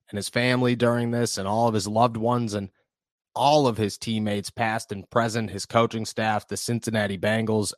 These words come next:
all the fans at Paycor Stadium. It was a very, very rough night for football and for sports. And I can only imagine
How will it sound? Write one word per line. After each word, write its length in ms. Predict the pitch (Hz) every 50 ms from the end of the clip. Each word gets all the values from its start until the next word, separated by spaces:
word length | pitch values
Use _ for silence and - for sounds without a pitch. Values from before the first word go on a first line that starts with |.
| _ -
all 260 | 117 127 131 135 131
the 100 | 107 107
fans 640 | - - 113 113 113 110 107 104 98 90 - - _ _ _ _ _ _ _ -
at 200 | 110 113 - -
Paycor 460 | - 120 117 113 - - 113 107 107
Stadium. 640 | - - 120 110 113 110 107 107 104 101 98 98 95 _ _ _ _ _ _ _ _ _ _ _ _ _ _ -
It 80 | - 127
was 200 | 139 147 147 123
a 520 | 147 135 131 131 120 117 110 104 101 - _ _ _ _ _ _ _ _ _ _ _ _ _ _ _ _ _ _ _ _ _ _ _ _ -
very, 480 | 95 92 92 123 123 127 127 123 123
very 420 | 117 101 117 110 110 110 107 104 101
rough 600 | 95 90 87 95 104 104 101 98 - - - -
night 460 | 104 101 98 95 87 78 - - - _ _ _ _ _ _ _ _ _ _ _ _
for 220 | _ - 98 98
football 580 | - - - 117 107 - 123 123 131 139 139 -
and 220 | - 107 101 98 -
for 160 | - 98 95
sports. 640 | - - - - 110 110 120 131 131 131 - - - _ _ _ _ _ _ _ _ _ _ _ _ _ _ _ _ _ _ _ _ _ _ _ _ _ - -
And 100 | 107 107
I 80 | 107
can 140 | 107 - 117
only 300 | 107 117 131 131 123 120
imagine 580 | 117 120 117 110 110 110 104 110 107 104 98